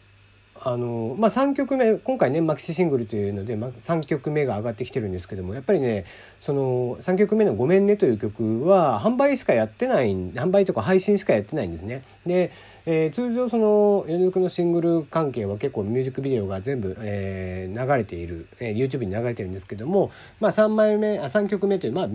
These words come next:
いわゆるB面の曲ですね。の曲っていうのが、えー、まあ、無料では聴けないという状況下の中で、ナナミュージックに全然その伴奏やら、えー、が上がってこないんですね。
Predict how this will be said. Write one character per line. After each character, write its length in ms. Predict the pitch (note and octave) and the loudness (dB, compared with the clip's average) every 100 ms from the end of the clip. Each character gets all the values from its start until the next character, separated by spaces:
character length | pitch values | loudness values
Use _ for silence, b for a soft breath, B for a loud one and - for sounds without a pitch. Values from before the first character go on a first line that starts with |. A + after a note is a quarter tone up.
| - | -4
い 80 | F3 | 0
わ 60 | G#3+ | 0
ゆ 60 | |
る 80 | F#2 | 0
B 240 | A2 F3 F#3 | 0 2 4
面 220 | F#3 F#3 | 4 4
の 100 | F3+ | 2
曲 220 | E3+ E3+ | 0 -4
で 60 | D3 | -4
す 100 | - | -8
ね。 140 | - - _ - - - - _ _ _ - - | -16 -18 _ -20 -20 -20 -20 _ _ _ -18 -2
の 160 | D3+ F#3+ | 2 4
曲 260 | E3 F3 | 4 2
っ 20 | |
て 120 | E3+ E3 | 2 0
い 40 | |
う 20 | |
の 100 | C#3+ | 0
が、 240 | C3+ B2+ G#2 B B B | 2 0 -2 B B B
え 680 | D#3+ D3+ C#3+ C3+ C3 B2+ B2+ | 0 2 2 0 -2 -2 -2
ー、 20 | |
ま 200 | F3 D#3+ | 0 0
あ、 40 | F#2 | 0
無 200 | C3+ E3 | 0 2
料 140 | A3+ | 4
で 180 | A#3 F3+ | 4 2
は 100 | F#2 | 2
聴 140 | - | -2
け 80 | - | 0
な 100 | D#3+ | 2
い 100 | F#2+ | 0
と 100 | - - - B B - | -6 -14 -18 B B -6
い 100 | D#3 | -4
う 120 | C#3+ | -2
状 200 | B2+ D#3+ | 0 0
況 240 | D3+ E3+ | 2 0
下 120 | E3+ B2+ | 0 -2
の 100 | G2+ | -4
中 280 | C3 C3+ | -6 -4
で、 240 | A2 A#2+ A2 | -2 -2 -2
ナ 120 | C#3 | 0
ナ 80 | F#3+ | 0
ミ 100 | A#3 | 2
ュ 40 | |
ー 20 | |
ジ 80 | F#3 | -2
ッ 60 | - | -4
ク 60 | |
に 100 | F2+ | -8
全 160 | F2 D#3+ | -4 -2
然 180 | E3 E3 | 0 -2
そ 100 | D#3 | -2
の 220 | C#3+ C#3 | -2 -2
伴 200 | B2+ D#3 | -2 -2
奏 200 | D3+ D#3+ | 0 0
や 100 | D#3 | 0
ら、 180 | B2 F#2+ B B - | 0 -2 B B -8
え 200 | A2+ A2+ | -6 -6
ー、 40 | |
が 120 | G#2+ B2 | -6 -6
上 60 | |
が 80 | C3+ | -6
っ 40 | |
て 100 | C#3+ | -6
こ 160 | C3+ E3 | -4 -2
な 160 | C#3 E2+ | -2 -6
い 60 | |
ん 80 | E2 | -12
で 80 | F2+ | -4
す 100 | F3 | 2
ね。 180 | G#3+ | 2